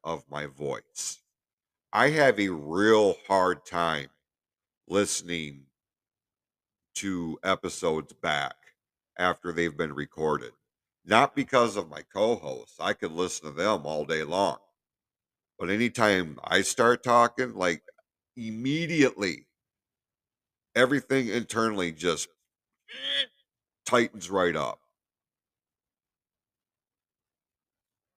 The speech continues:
And I don't know if it's because as I'm listening to myself back,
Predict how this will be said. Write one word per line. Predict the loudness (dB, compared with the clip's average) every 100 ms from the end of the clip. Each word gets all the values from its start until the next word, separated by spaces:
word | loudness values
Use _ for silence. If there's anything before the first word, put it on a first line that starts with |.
| -2
And | 0
I | 2
don't | 2 2
know | 2 2
if | 0
it's | -6
because | -8 -8 2 4 4 2 -4 -10 -12 _ _ _ _ _ _ _ _ _ _ _ _ _ _ _ _ _ _ _ _ _ _ _ _
as | 4 4
I'm | 4 0
listening | 4 4 4 0 -2 -6 -6 -14 _ _ _ _ _ _ _ _ -2
to | 0
myself | 2 0 2 2 2 0
back, | 0 4 2